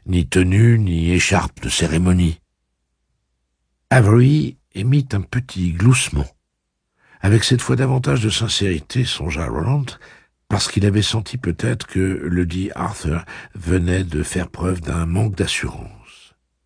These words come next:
et de prétention de bon aloi. «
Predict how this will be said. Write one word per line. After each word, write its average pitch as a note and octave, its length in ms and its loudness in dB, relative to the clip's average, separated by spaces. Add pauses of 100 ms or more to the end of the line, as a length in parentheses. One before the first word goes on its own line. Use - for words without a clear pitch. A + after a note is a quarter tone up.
(160)
et - 80 0
de - 120 -2
prétention - 800 -8
de C2+ 320 -8
bon - 240 -8
aloi. « B1 460 -6